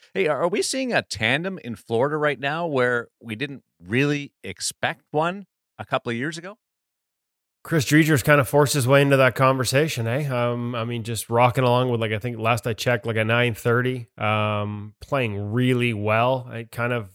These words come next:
Speaker 2: there's a juxtaposition there for sure when you look at him at,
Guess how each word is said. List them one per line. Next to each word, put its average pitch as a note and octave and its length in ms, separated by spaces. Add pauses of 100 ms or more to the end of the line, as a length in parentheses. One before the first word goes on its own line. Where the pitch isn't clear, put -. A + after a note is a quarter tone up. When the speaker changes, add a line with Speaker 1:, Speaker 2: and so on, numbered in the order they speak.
(140)
Speaker 2:
there's A#2+ 200
a A#2+ 40
juxtaposition B2+ 800
there A#2 160
for G#2+ 140
sure C3 280
when A#2 140
you A2+ 80
look A2+ 160
at G#2+ 80
him A#2+ 220
at, G#2+ 160